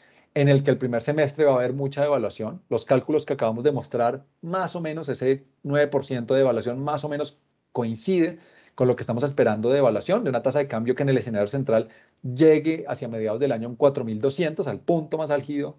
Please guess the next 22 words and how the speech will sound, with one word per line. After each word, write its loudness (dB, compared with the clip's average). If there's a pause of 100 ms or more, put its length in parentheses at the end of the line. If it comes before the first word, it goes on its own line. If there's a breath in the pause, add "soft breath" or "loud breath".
(120)
de -8
incertidumbre. 0 (460 loud breath)
Sin 2
embargo, 4 (100)
y -4
creo 2
que 0
de 4
pronto -4
no -4
lo 2
aclaré 0
desde -2
el -2
principio, -6
y 4
es -2
que 2
en -4
nuestro 0
escenario 2
central, 0